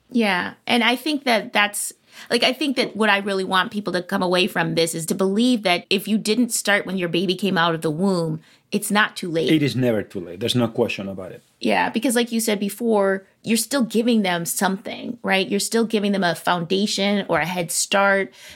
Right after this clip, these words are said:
Speaker 1: that they will thank you for. It's a gift that I feel, how many times have we heard people say, "I'm so mad at my parents," like adult friends who've
Speaker 2: Mm-hmm.
Speaker 1: said, "I'm so mad at my parents because they didn't teach me their
Speaker 2: I know
Speaker 1: language."
Speaker 2: so many cases like that.
Speaker 1: Yeah.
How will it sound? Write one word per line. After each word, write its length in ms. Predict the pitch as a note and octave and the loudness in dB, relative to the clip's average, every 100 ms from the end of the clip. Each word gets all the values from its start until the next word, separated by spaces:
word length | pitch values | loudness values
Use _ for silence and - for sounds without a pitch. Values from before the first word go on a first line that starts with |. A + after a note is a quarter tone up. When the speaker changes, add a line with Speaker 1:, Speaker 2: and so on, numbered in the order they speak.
| _ | _
Speaker 1:
that 340 | - F#3 F3+ - G3+ | 0 2 2 -4 -2
they 120 | G#3 | 0
will 160 | G#3+ A3+ | 0 -2
thank 380 | - A3 G4+ | -2 -2 0
you 80 | A3+ | -2
for. 180 | A3 F3+ | -2 -2
It's 140 | F3+ | -2
a 60 | G3+ | -4
gift 420 | E3+ A3+ C#4 - | 0 0 -2 -2
that 160 | G3+ F#3+ | 0 2
I 80 | A3 | 0
feel, 320 | A#3 B3 A#3+ A#3 - - _ | 2 2 0 -4 -20 -20 _
how 240 | - A#3 C4 | -2 2 2
many 260 | C#4+ C4+ | 4 2
times 280 | C#4 A#3+ A#3 | 2 2 2
have 140 | A3 G3 | 0 -2
we 120 | G3 | 0
heard 320 | G3+ F#3+ F#3 | 2 2 0
people 300 | F#3 F3+ E3+ | -6 -2 -4
say, 220 | - E3+ | 0 0
"I'm 160 | F3 F3+ | 0 0
so 260 | - G3+ | 2 2
mad 220 | G#3 G3+ G3 | 4 4 2
at 80 | |
my 140 | F#3 F3+ | 0 -2
parents," 420 | F#3 F3 E3+ - | -2 -2 -2 0
like 120 | G3 | 0
adult 340 | G3+ F#3 F#3 - | 2 2 2 0
friends 400 | E3+ D#3+ D#3 - | 0 0 -2 -4
who've 160 | G3 | -2
Speaker 2:
Mm-hmm. 80 | E3 | 0
Speaker 1:
said, 280 | F3 E3+ E3 - - - F3+ | 2 2 0 -10 -20 -8 -4
"I'm 80 | |
so 220 | F#3 G3+ G3 | 0 2 4
mad 180 | F#3 | 4
at 80 | F3+ | 4
my 100 | F3 | 0
parents 520 | E3 F#3 F3 E3 E3 | -2 0 2 2 -2
because 240 | - F3 E3+ | -4 -2 0
they 120 | E3+ | 0
didn't 260 | E3+ F3 - | 2 -2 -2
teach 240 | E3+ - | -6 -4
me 100 | - | -4
their 140 | C3 - | -2 2
Speaker 2:
I 160 | A#2+ | 2
know 140 | A#2 B2 | 4 2
Speaker 1:
language." 200 | A#2 - | 2 2
Speaker 2:
so 140 | B2 | 2
many 240 | A2 G2+ F#2+ | 2 -2 -4
cases 460 | - E2+ - F#2+ | -6 -6 -6 -10
like 180 | - - | -14 -16
that. 180 | G2 - _ _ _ _ | -16 -18 _ _ _ _
Speaker 1:
Yeah. 360 | G#3 F#3 E3+ | -4 -2 -2